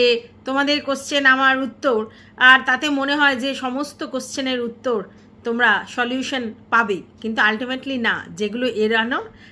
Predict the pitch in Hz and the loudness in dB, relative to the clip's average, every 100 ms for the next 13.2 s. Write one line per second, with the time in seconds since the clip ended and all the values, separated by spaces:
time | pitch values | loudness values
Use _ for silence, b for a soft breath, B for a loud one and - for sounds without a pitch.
0 | - 240 233 269 269 381 381 - 262 220 | -8 -4 -2 -2 2 2 4 0 -2 0
1 | 202 180 165 - - B B B - 247 | -2 -4 -6 -12 -16 B B B -4 -4
2 | - 349 359 349 269 240 - 320 254 247 | 0 0 2 0 0 -2 0 0 0 0
3 | 247 247 277 311 320 294 294 285 - - | 4 4 4 2 6 8 8 4 -6 -10
4 | 214 208 214 208 190 - 220 247 269 220 | -2 2 4 2 -2 -10 2 4 4 0
5 | - 233 269 226 247 262 285 277 277 254 | -6 -4 -4 -4 -4 -2 -2 -2 -4 -4
6 | 285 233 269 269 B B - 226 - 262 | -4 -2 -2 -4 B B -8 -4 4 4
7 | 254 233 - - - - - - - - | 4 -2 -10 -20 -20 -20 -20 -20 -20 -20
8 | - - 226 - 339 240 240 180 170 - | -20 -20 -12 -4 -2 0 -2 -2 -6 -12
9 | 156 - 254 247 240 233 277 254 285 269 | -16 -12 -6 -4 -4 -2 -2 0 0 0
10 | 277 254 B B - 202 311 302 240 220 | -2 -4 B B 4 6 8 6 2 -4
11 | 170 B B - - 254 285 294 285 262 | -6 B B -12 -6 0 0 0 0 -2
12 | 247 285 277 - 392 - 269 262 254 226 | -2 -6 -6 -8 -8 -6 -4 -4 -4 -6
13 | 202 | -8